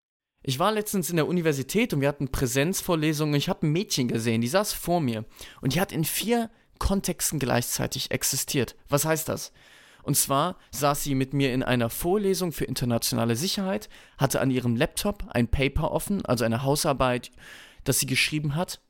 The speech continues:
mit, zu einem völlig anderen Thema, ist ans Handy gegangen mit der einen Hand in WhatsApp und links von ihr hat sie eine Nachbarin angequatscht. Dieser Geist ist, der muss sich in so viele Richtungen aufspalten,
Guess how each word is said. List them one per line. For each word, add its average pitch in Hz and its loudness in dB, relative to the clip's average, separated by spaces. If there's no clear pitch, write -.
mit, 143 -6
zu - 0
einem 190 2
völlig 247 0
anderen 196 2
Thema, 143 -2
ist - 4
ans 165 0
Handy 226 2
gegangen 135 0
mit 127 0
der - 0
einen 123 2
Hand 175 2
in 131 0
WhatsApp 196 -2
und 170 2
links 143 0
von 165 -4
ihr 139 0
hat 147 0
sie - 0
eine 147 2
Nachbarin 131 0
angequatscht. - -4
Dieser 139 2
Geist 170 0
ist, - -2
der 135 2
muss 180 2
sich 139 -2
in 139 2
so 214 2
viele 208 2
Richtungen 170 0
aufspalten, 139 0